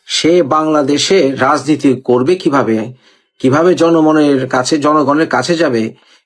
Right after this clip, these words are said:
কিভাবে মাঠে ঘাটে দৌড়ে বেড়াবে? ওর বাবা যেমন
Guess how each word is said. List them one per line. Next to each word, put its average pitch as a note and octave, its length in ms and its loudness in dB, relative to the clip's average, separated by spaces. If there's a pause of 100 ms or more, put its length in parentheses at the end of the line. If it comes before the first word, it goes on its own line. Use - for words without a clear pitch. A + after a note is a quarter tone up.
(100)
কিভাবে D3+ 360 2
মাঠে D3+ 300 0
ঘাটে D#3+ 440 0 (180)
দৌড়ে C#3+ 300 2
বেড়াবে? A#2+ 540 -2 (340)
ওর C3+ 180 0
বাবা D3+ 320 0
যেমন D3+ 600 2